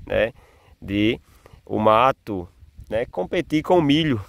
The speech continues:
que é isso que muitas pessoas deixam acontecer, né? Deixa acontecer de o mato competir com o milho. Aqui deu uma falhada boa, foi a parte que foi plantado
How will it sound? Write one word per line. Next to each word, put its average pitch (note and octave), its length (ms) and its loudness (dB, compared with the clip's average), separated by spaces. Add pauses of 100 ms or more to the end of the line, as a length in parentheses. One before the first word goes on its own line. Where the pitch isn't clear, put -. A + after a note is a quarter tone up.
(460)
que A#2+ 140 -6
é B2 80 6
isso C3+ 200 0
que D3 80 -4
muitas C#3+ 240 0
pessoas C#3 540 -2 (280)
deixam C#3 500 4
acontecer, D3+ 640 -4
né? D3+ 160 -6 (580)
Deixa A#2 300 -2
acontecer B2 640 0 (400)
de A#2 140 -6
o B2+ 60 0
mato B2 520 0 (1000)
competir B2+ 420 0
com F3+ 100 0
o E3 40 0
milho. A2+ 340 0 (240)
Aqui B2 260 -8
deu D3+ 120 2
uma C#3+ 60 4
falhada C#3 440 2
boa, A#2+ 420 -2 (1040)
foi G#2+ 140 -6
a G#2+ 40 -4
parte A#2 240 -2
que - 60 -14
foi A2+ 80 -4
plantado A#2 680 -2